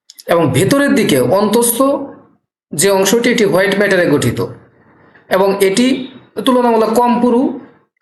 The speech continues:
এবং এই অঞ্চলটার নাম হচ্ছে সেরেব্রাল মেডুলা। তাহলে সেরেব্রাল দুইটা অঞ্চল থাকে, বাইরের দিকে গ্রে ম্যাটারে গঠিত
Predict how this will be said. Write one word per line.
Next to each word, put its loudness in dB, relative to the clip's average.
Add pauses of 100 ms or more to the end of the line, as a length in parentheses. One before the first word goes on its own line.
(160)
এবং 2
এই 2
অঞ্চলটার 0
নাম 0
হচ্ছে -2
সেরেব্রাল 0
মেডুলা। -2 (840)
তাহলে 2
সেরেব্রাল 0
দুইটা 0
অঞ্চল 0
থাকে, -2
বাইরের 0
দিকে -2 (580)
গ্রে 0
ম্যাটারে 0
গঠিত 0